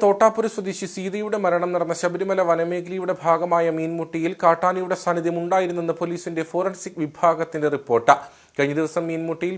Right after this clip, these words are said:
പരിശോധന നടത്തിയ ഫോറൻസിക് സംഘം ഇത് സംബന്ധിച്ച് ജില്ലാ പോലീസ് മേധാവിക്ക് റിപ്പോർട്ട് കൈമാറി.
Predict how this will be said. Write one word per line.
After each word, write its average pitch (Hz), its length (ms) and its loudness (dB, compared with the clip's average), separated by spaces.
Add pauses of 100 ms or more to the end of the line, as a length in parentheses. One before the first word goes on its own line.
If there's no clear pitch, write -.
പരിശോധന 175 460 -4
നടത്തിയ 160 320 -4
ഫോറൻസിക് 165 480 -4
സംഘം 170 300 -2
ഇത് 170 180 -14
സംബന്ധിച്ച് 160 500 -6
ജില്ലാ 185 240 0
പോലീസ് 160 300 -8
മേധാവിക്ക് 151 500 2 (380)
റിപ്പോർട്ട് 143 400 -4
കൈമാറി. 110 360 2